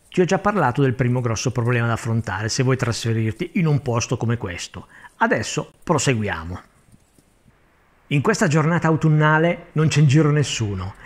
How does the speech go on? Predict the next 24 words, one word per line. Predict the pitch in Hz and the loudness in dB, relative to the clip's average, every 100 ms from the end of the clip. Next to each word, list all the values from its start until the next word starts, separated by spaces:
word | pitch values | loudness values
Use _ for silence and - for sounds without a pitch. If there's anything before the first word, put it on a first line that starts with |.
| - | -6
e | - | -2
percorrendo | 135 117 135 151 165 135 104 - | -2 0 2 4 4 4 0 -4
questa | 135 - | -4 0
antica | 131 123 139 | 0 0 0
strada, | 135 - 131 120 127 - - | -2 0 0 0 -2 -6 -12
la | - 110 | -4 0
via | 117 117 | 2 2
Mercatorum, | 123 120 123 131 113 113 131 143 - - - | 0 0 -2 0 0 0 0 -2 -6 -12 -2
un'importante | 131 123 120 - 135 120 | 0 2 0 0 0 0
strada | 113 135 120 120 | -2 0 0 0
di | 113 | -2
comunicazione | - 117 117 110 - 139 131 120 | -2 -2 -2 -4 -2 0 2 0
e | |
scambi | - 131 120 117 | 0 0 0 0
commerciali | 123 117 113 135 123 | 0 0 0 0 0
nel | 113 | 0
Medioevo, | 120 113 139 127 110 156 - - | -2 0 0 0 -2 -6 -8 -16
sembra | - - 220 214 | -6 0 2 2
davvero | 196 170 135 143 190 196 196 - - - | 0 0 0 2 2 0 -2 -6 -16 -6
di | 113 135 | 0 2
essere | 139 - - 131 | 0 -2 -2 -2
fuori | - 147 135 | -2 0 2
dal | 123 120 | 2 0
mondo. | 110 92 87 90 104 | -2 -4 -8 -8 -12